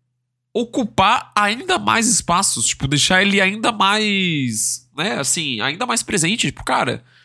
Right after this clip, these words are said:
é, não quero sertanejo, mano. Não quero sertanejo. Ah, Felipe, mas só você não ir. Tipo, porra, meu irmão, mas eu tô pagando o ingresso, tá ligado? Eu não quero ir.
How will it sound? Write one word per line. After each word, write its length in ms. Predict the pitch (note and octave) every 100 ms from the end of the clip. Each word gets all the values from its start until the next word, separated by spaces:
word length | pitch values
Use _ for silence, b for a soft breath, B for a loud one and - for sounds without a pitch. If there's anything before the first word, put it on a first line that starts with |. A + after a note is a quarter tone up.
| b b _ _
é, 800 | C#3+ C#3+ C#3+ C#3 C#3 C#3 C3+ C3+
não 140 | C3 A4+
quero 240 | A4 G#4
sertanejo, 600 | G#4 G#4 A#4+ F4 G#4+ F#4
mano. 300 | G3 A2+ F#2 A2
Não 140 | F4+
quero 180 | - D4+
sertanejo. 560 | - F4+ G4 F#3+ G3+ F#3+
Ah, 180 | A#3
Felipe, 260 | A3 G3 -
mas 180 | F#3 F#3+
só 140 | -
você 260 | G3 A3+ G#3+
não 180 | A#3 G#3
ir. 240 | E3 E3+ - _ _ _ _ _ _ _ _ _ _
Tipo, 720 | - C#3 D3 D3 C#3+ C3+ A#2 - _ _ _ _ _ _ _ _
porra, 240 | - A#4+ D4
meu 140 | F3+
irmão, 220 | F3 D#3+
mas 220 | E3 F3 F3+
eu 60 |
tô 120 | F#3+ D#4+
pagando 300 | D4 E4+ D4+
o 40 |
ingresso, 460 | C4+ - G#3+ - -
tá 100 | -
ligado? 540 | C3+ F3 D3 A2 A2 _ _ _ _ -
Eu 80 |
não 100 | A4
quero 340 | A#4 A4 B4 A#4
ir. 520 | A#3+ E4 A3+ A#2 G#2+